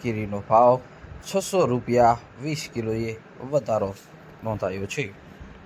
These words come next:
અમરેલી વિસ્તારમાં મોટાભાગના ખેડૂત બાગાયતી ખેતી કરે છે અને બાગાયતી ખેતી કરી લાખો રૂપિયાની આવક મેળવે છે. હાલ માર્કેટિંગ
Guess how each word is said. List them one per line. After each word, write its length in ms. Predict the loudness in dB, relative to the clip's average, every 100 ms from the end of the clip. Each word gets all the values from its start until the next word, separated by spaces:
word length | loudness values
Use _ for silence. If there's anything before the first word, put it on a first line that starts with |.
| -20 -20 -20 -20 -20 -20 -20 -20 -18 -14 -14 -4
અમરેલી 640 | 4 6 8 6 6 0 -2 -8 -20 -20 -20 -20 -20 -20 -14 -4
વિસ્તારમાં 720 | -4 4 4 6 2 -2 -4 -16 -20 -20 -20 -20 -10
મોટાભાગના 920 | -2 -2 4 4 4 0 0 2 2 2 -8 -20 -20 -20 -6
ખેડૂત 380 | -2 -2 -4 -10 -4
બાગાયતી 540 | 2 2 2 -2 -4 -12
ખેતી 380 | -10 -12 -12 -6
કરે 200 | -4 -4
છે 200 | -6 -8 -8 -18 -20 -20 -14
અને 160 | -10 -8
બાગાયતી 600 | 4 4 4 2 0 -6
ખેતી 340 | -10 -12 -12
કરી 360 | -6 -6 -6 -10 -14 -16 -8 0
લાખો 320 | 0 0 -4
રૂપિયાની 480 | -4 -8 -10 -8 -4
આવક 260 | -4 -4 -12
મેળવે 300 | -14 -12 -14
છે. 180 | -12 -14 -14 -20 -20 -20 -20 -20 -20 -20 -20 -2
હાલ 180 | 2 2 0 -6 -10
માર્કેટિંગ 560 | 0 2 2 -2 0